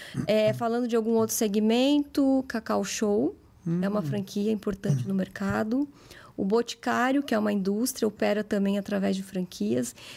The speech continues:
Speaker 1: Então, muita coisa aí que a gente vê na rua, a gente nem imagina que é uma
Speaker 2: Que é uma
Speaker 1: franquia,
Speaker 2: franquia.
Speaker 1: mas tem por trás.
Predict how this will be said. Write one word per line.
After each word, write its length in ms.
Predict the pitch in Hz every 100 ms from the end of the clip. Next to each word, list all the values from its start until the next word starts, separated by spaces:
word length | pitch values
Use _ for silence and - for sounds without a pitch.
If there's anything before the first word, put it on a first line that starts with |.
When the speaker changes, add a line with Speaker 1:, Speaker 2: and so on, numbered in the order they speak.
| -
Speaker 1:
Então, 100 | 240
muita 240 | 285 311
coisa 260 | 302 247 240
aí 60 |
que 80 | 240
a 20 |
gente 240 | 226 226 214
vê 140 | 214
na 140 | 220 202
rua, 220 | 208 233
a 20 |
gente 240 | 226 -
nem 100 | 226
imagina 500 | 247 240 214 208 226
que 140 | 220 226
é 60 |
uma 120 | 214 214
Speaker 2:
Que 100 | 165
é 40 |
uma 160 | 151 156
Speaker 1:
franquia, 360 | 165 226 233 269
Speaker 2:
franquia. 120 | 294
Speaker 1:
mas 220 | 262 269
tem 260 | - 240 240
por 180 | 240 269
trás. 460 | - 190 - -